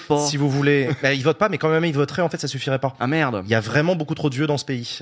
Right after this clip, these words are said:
Speaker 2: euh, les vieux qui
Speaker 1: <laughs>
Speaker 2: restent vieux de
Speaker 1: C'est
Speaker 2: plus en plus longtemps et, et qui effectivement ont un comportement électoral bien plus important que les jeunes. Donc on a un vrai problème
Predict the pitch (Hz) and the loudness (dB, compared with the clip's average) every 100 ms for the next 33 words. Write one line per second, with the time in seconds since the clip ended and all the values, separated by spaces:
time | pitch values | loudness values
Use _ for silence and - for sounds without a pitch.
0 | - 104 101 98 101 104 127 202 254 139 | -2 0 0 0 -2 -2 0 2 2 4
1 | 220 135 117 139 117 135 143 147 131 131 | 2 2 2 0 0 0 0 2 0 2
2 | 214 131 131 135 120 - 117 117 - 175 | 0 0 -2 -2 -4 -2 -4 -4 0 0
3 | 170 123 113 110 - 139 123 - 107 151 | 0 -4 -6 -6 -4 -2 -2 -2 -2 -2
4 | 127 113 - 127 113 - 165 151 120 104 | -2 -6 -4 -4 -4 -4 -4 -2 -2 -4
5 | - - - - 127 - - 123 226 208 | -6 -12 -12 -6 -4 -4 -2 2 2 2
6 | 156 165 147 117 151 240 | 0 0 0 0 0 -4